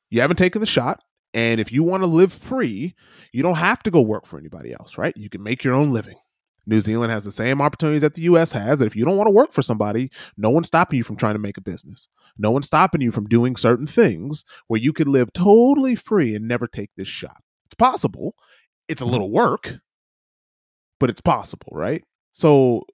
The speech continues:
Speaker 1: people saying, "Well, we don't have freedom and, you know, fear over freedom or freedom over fear and all these different things," people don't realize what freedom actually is. Because, yeah,
Speaker 2: Yeah.
Speaker 1: if the government was not free, they'd be knocking on your door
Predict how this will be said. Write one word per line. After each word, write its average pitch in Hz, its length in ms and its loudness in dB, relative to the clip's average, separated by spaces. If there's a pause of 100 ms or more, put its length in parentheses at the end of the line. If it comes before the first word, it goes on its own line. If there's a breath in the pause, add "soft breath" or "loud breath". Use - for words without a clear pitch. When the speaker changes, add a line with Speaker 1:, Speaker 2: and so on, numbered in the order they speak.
(200)
Speaker 1:
people 175 220 2
saying, 156 280 2
"Well, 123 100 2
we 147 160 2
don't 170 200 2
have 143 220 -4
freedom 151 640 4
and, 117 180 0
you 170 100 0
know, 110 260 4 (240 loud breath)
fear 156 340 6
over 143 240 4
freedom 151 560 4
or 117 100 2
freedom 160 380 4
over 131 160 2
fear 151 480 4
and 135 80 4
all 143 140 6
these 139 180 2
different 131 300 -4
things," 202 300 2
people 160 260 0
don't 135 320 2
realize 123 560 0
what 98 100 -6
freedom 110 380 0
actually 98 540 -4
is. - 480 -8 (500 soft breath)
Because, 117 280 0
yeah, 113 340 2
Speaker 2:
Yeah. - 120 -4
Speaker 1:
if 110 140 -8
the 117 80 -10
government 185 380 2
was 127 120 -2
not 214 280 0
free, 104 360 -6
they'd 123 240 -4
be 131 120 0
knocking 101 340 -8
on 95 100 -10
your 95 120 -10
door - 260 -12